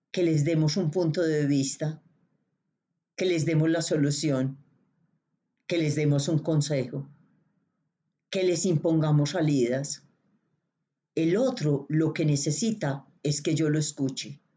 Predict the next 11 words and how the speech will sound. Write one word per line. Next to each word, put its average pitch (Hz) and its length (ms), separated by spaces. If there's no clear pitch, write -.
La 175 100
mayor 175 400
parte 208 300
de 208 120
las 170 220
personas, 143 720
al 151 160
ser 147 220
escuchadas, 220 920
encuentran 156 840
su 156 540